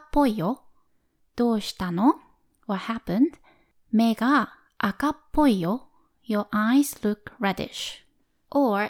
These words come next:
if someone is acting a little childish, you can call him or her 子供っ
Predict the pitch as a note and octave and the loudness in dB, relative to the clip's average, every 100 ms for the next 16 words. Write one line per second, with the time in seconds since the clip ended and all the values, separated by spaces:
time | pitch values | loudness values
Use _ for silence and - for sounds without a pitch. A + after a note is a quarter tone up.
0 | - A3 - - A3+ A#3 A#3 A3+ G#3 C#4+ | -4 -6 -6 -4 0 0 0 -2 -6 -6
1 | G3+ - - F#3+ F#3 - F#3 F3 - - | -8 -10 -8 -6 -6 -6 -6 -8 -8 -4
2 | A#3+ A3 F3 C#4 - - - G3+ - G3 | -4 -4 -6 -6 -8 -14 -8 -8 -4 -4
3 | F#3 G#3+ A3 G#3 G3+ C4+ - - F#3+ F#3 | -4 -2 -2 -2 0 0 -2 -10 -6 -6
4 | - G3 F#3 C#4 - - _ _ - G3 | -4 -4 -4 -6 -14 -20 _ _ -6 -2
5 | A3 G#3+ G3+ G3 | 0 0 0 -2